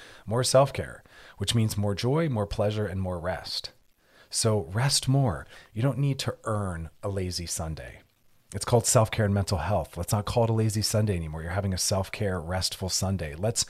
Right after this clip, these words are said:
glamorize and romanticize and normalize the word rest. I'm resting. Um, also pleasure. Find moments to have some joy and pleasure in your day.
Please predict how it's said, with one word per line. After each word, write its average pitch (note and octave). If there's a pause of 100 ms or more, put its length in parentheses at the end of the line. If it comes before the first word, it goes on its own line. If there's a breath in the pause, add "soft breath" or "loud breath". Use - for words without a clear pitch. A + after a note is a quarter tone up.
(280 loud breath)
glamorize G#2+
and F#2+
romanticize F#2
and F2+
normalize F2+
the F2+
word E2
rest. D#2+
I'm F#2
resting. - (1080 loud breath)
Um, G2
also G2+
pleasure. C3
Find A#2
moments A2+
to -
have -
some G2
joy F#2
and F#2+
pleasure F2+
in F2+
your F#2
day. G2+